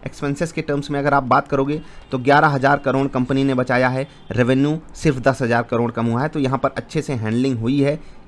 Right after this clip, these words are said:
एक चीज़ देखिएगा, change in inventories of finished good, work in progress and stock in trade, यहाँ पर इनको आठ हज़ार आठ सौ तिरसठ करोड़ प्लस हुआ है। याद रखिएगा, ये खर्चे का segment है और यहाँ पर कोई भी चीज़ negative होती है तो वो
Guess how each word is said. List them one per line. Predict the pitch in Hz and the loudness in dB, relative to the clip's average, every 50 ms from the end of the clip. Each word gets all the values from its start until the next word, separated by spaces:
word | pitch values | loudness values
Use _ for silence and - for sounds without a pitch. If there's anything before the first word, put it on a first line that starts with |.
| - - | -2 -2
एक | 175 185 185 | -2 -2 -2
चीज़ | - 175 156 | -4 -6 -4
देखिएगा, | 127 127 131 - - 135 127 131 131 143 151 - - - - - - | -4 -4 -4 -2 -2 -2 0 0 0 -2 -2 -6 -16 -20 -20 -6 -2
change | 156 160 170 170 165 | 0 0 2 2 2
in | 170 175 170 - | 0 0 -2 -2
inventories | 147 151 143 143 143 139 143 143 151 160 151 | -2 -2 0 0 0 -2 0 0 0 2 4
of | 156 156 156 - | 2 2 2 0
finished | - 156 147 160 143 131 139 | -4 -4 -2 -2 -4 -2 0
good, | 147 156 165 160 160 - - - | 0 0 0 0 -4 -8 -4 2
work | 117 139 156 156 - | 4 4 4 4 2
in | 165 160 160 | -2 -4 -2
progress | - 151 139 139 143 151 - | -2 -2 0 0 -2 -4 -4
and | 139 147 143 139 | -4 -6 -6 -6
stock | - - - 135 143 143 - - | -8 -4 -2 0 0 -2 -2 -6
in | 143 143 143 143 - - - - | -6 -4 -4 -6 -8 -14 -16 -8
trade, | 131 127 139 147 147 123 - - - - - - - - - 123 | -2 2 2 4 4 2 0 -6 -12 -18 -20 -20 -20 -18 -14 -6
यहाँ | 120 135 156 160 180 | -2 -2 0 0 0
पर | 170 180 165 - - - | 0 0 -2 -2 -4 -2
इनको | 143 139 135 - 156 151 110 - - - - - - 135 | -2 -2 -2 0 0 0 0 -2 -6 -14 -20 -10 -4 0
आठ | 143 165 170 - - - | 2 2 2 0 -4 -6
हज़ार | 147 127 127 135 139 151 - - - | -6 0 2 2 2 2 0 0 2
आठ | 127 143 156 - | 2 2 2 0
सौ | - 165 | -4 -8
तिरसठ | - - - 139 127 131 - 160 - - | -8 -2 -2 -2 0 0 -2 -4 -4 -2
करोड़ | - 147 131 135 135 123 104 - - - - - - - - - - - - - - - | 0 0 0 2 0 -2 -4 -6 -10 -18 -20 -20 -20 -20 -20 -20 -20 -20 -20 -20 -20 -6
प्लस | - 156 160 185 196 - - | -2 2 4 4 4 4 2
हुआ | 160 156 151 143 143 | 2 2 4 2 2
है। | 147 143 | 2 2
याद | 135 139 147 143 | 2 2 2 2
रखिएगा, | 139 139 - 143 139 143 147 | 0 -2 0 0 2 2 2
ये | 143 147 139 | 2 2 -2
खर्चे | - - 131 117 117 - 147 | -2 -4 -4 -4 -2 -2 0
का | 139 147 | 0 0
segment | 139 - 139 127 139 135 139 151 | -2 -2 -2 -2 -2 -2 -2 0
है | 147 | 0
और | 139 131 | 0 0
यहाँ | 117 120 120 131 | 0 -2 -2 -2
पर | - - | -2 -2
कोई | - - 131 131 | -2 -2 -2 -2
भी | 127 | -4
चीज़ | 127 - 139 131 | -2 -2 0 0
negative | 123 113 113 113 123 120 143 131 | 0 0 0 -2 -2 -2 -2 -2
होती | 135 127 - 131 | -2 -2 0 -2
है | 143 147 | -2 0
तो | 143 143 | -2 -4
वो | 135 | -4